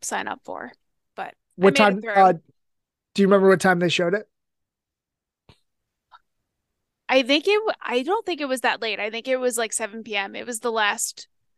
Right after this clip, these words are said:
Speaker 1: it was the last movie of the entire festival. So
Speaker 2: Okay.
Speaker 1: yeah.
Speaker 2: All right.
Speaker 1: It's not like kids go to the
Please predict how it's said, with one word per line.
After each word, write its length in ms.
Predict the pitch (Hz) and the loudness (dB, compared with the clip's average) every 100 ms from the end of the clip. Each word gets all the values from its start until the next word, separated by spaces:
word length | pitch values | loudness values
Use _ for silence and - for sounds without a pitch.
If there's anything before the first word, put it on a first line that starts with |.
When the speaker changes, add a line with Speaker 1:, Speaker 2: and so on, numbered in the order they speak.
| _ | _
Speaker 1:
it 60 | 254 | -6
was 140 | 254 | 0
the 100 | 262 | 0
last 360 | 247 240 233 240 | 2 2 0 -8
movie 380 | 233 202 214 | -10 -8 -8
of 200 | 170 220 | -6 -6
the 100 | 196 | -8
entire 300 | 214 220 220 | -12 -8 -8
festival. 560 | 208 208 - 247 - 247 _ _ _ | -8 -12 -12 -16 -18 -20 _ _ _
So 340 | - 180 - | -10 -10 2
Speaker 2:
Okay. 260 | 262 294 233 - _ _ _ _ | 4 6 2 -2 _ _ _ _
Speaker 1:
yeah. 160 | - - - _ | -10 -10 -12 _
Speaker 2:
All 60 | 240 | -4
right. 140 | 196 - _ _ _ _ _ _ | -4 -6 _ _ _ _ _ _
Speaker 1:
It's 140 | 247 233 | -12 -2
not 120 | 262 | 0
like 140 | 247 | 0
kids 260 | - 254 240 | 0 -2 0
go 160 | 240 208 | -4 -2
to 80 | |
the 220 | 208 202 | -2 -4